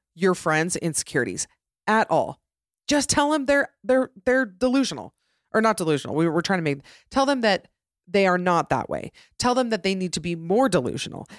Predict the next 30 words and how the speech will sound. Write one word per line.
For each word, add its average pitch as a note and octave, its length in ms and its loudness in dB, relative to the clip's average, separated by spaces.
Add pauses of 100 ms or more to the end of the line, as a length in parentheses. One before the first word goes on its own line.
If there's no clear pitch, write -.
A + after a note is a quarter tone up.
(160)
Tell B3 160 2
them B3+ 120 0
that A#3 120 -2
they G#3 100 -2
need G3 220 -4
to - 80 -2
not F3+ 340 0
see G#3+ 160 2
themselves D#3+ 380 -2
that - 180 -8
way. - 240 -18 (320)
Like, G#3 220 -2 (160)
that's A#3 340 0 (160)
the F3 240 -2
best F3+ 340 -2
type F3+ 200 0
of D#3 80 -6
friendship, - 480 -2 (320)
is F3+ 140 2
the F3+ 60 0
friendship F3 360 0
that's D#3+ 160 -2
not E3 160 0
rooted E3 280 2
in D#3+ 120 0
reality. C#3+ 640 0
<laughs> - 60 -8 (1000)
Okay. D3 320 -2 (840)
Next A#3 300 2
one. D#3+ 280 2